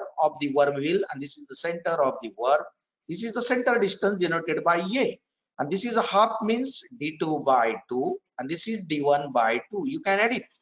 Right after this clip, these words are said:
D one by two plus D two by two is equal to A, center distance. I have written here, the center distance is equal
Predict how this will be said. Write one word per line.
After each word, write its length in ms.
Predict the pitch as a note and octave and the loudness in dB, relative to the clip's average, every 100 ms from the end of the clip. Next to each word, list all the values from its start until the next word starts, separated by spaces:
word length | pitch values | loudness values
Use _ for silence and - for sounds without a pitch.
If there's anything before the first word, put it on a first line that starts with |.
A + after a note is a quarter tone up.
| - - - _ | -20 -20 -20 _
D 80 | D#3+ | 2
one 340 | F3+ F#3+ F#3+ | 6 6 6
by 240 | E3 D#3 D#3 | 6 6 4
two 300 | E3 E3 D#3+ | 0 -4 0
plus 300 | D#3 D#3 - | 2 2 0
D 140 | C#3+ C#3 | -8 -4
two 100 | C#3+ | 0
by 180 | C#3+ C#3+ | 4 4
two 140 | C#3+ | 2
is 140 | D3 D#3 | -8 -10
equal 260 | - D#3+ D#3 | 0 0 0
to 160 | F#3+ B3 | 0 2
A, 100 | B3+ | 4
center 380 | - A#3 G#3 D#3+ | 4 2 2 0
distance. 460 | C3 - A#2 - - | -6 -6 -10 -8 -2
I 180 | B2+ C#3 | 2 4
have 160 | C#3+ | 4
written 340 | C3+ C#3+ D#3+ C#3 | 2 -2 -2 0
here, 420 | A2+ G#2+ A#2 D3 _ _ _ _ _ - | -2 -2 -2 -6 _ _ _ _ _ -10
the 100 | A2+ | -4
center 380 | D3+ D#3+ G#3 G3+ | -2 2 2 2
distance 480 | G3+ - A#3 A3+ | 0 4 2 2
is 140 | F3+ D3 | -4 -4
equal 420 | C#3+ - C3 A#2+ | -6 -2 0 2